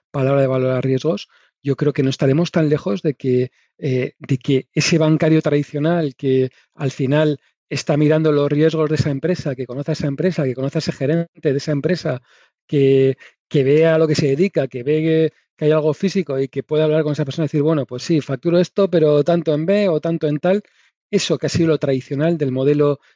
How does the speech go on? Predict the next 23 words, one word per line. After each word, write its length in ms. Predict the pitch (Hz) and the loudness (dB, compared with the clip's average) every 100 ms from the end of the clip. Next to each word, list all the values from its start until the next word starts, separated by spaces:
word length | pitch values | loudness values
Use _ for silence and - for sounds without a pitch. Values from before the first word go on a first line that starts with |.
| _ | _
español 480 | - 139 147 143 139 | -10 -6 -2 0 2
de 60 | 135 | 2
banca, 360 | 135 139 180 - _ _ _ | 0 -2 -4 -8 _ _ _
eso 440 | 139 - 156 160 - _ _ _ | -10 -2 0 0 -4 _ _ _
yo 180 | 131 127 | -8 -6
creo 220 | 127 135 | -4 -4
que 160 | - 127 | -2 0
no 320 | 127 131 143 | 0 0 0
tanto 260 | 135 135 | 0 -2
tiempo 320 | 131 131 160 165 | -4 -4 -2 -2
va, 340 | 135 127 - _ | -2 -2 -4 _
va, 280 | 127 117 | -6 -4
va 140 | 117 120 | -4 -4
a 40 | |
desaparecer 680 | 123 135 139 135 - 139 160 | -4 -2 -2 -2 -2 0 0
y 100 | 156 | 0
va 100 | 131 | -2
a 40 | |
tener 200 | 120 123 | -2 -2
otro, 200 | 131 143 143 _ | -2 -4 -8 _
otro 200 | - 131 | -14 -12
sistema, 540 | 135 139 - 147 147 117 | -8 -8 -2 0 0 -2
¿no? 180 | 147 | -6